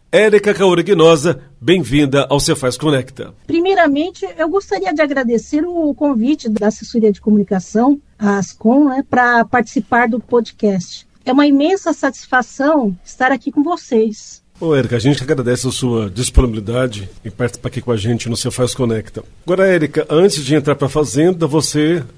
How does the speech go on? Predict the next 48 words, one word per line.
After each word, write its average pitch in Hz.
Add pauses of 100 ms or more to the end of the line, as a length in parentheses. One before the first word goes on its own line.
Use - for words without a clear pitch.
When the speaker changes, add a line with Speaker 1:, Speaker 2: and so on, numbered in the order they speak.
(100)
Speaker 1:
atuou 147
como 151
jornalista, 139
né? 143
Como 139
é -
que 151
foi -
essa 143
passagem 131
sua 127
pelo 131
jornalismo? 107 (260)
Speaker 2:
É, 226
eu 220
sou 240
colega 262
de 277
vocês 277
da 233
ascom, 226
né? 208
Speaker 1:
Ah, -
que 170
bom 139
isso. 113
Speaker 2:
É, 247 (240)
eu 392
me 453
formei 302
em 302
jornalismo, 254
né, 247
pela 208
eca 220
usp, 202 (140)
foi 247
em 262
mil 285
novecentos 294
e -
noventa, 202
foi 208
há 220
muito 262
tempo 285
atrás, 185
né? 220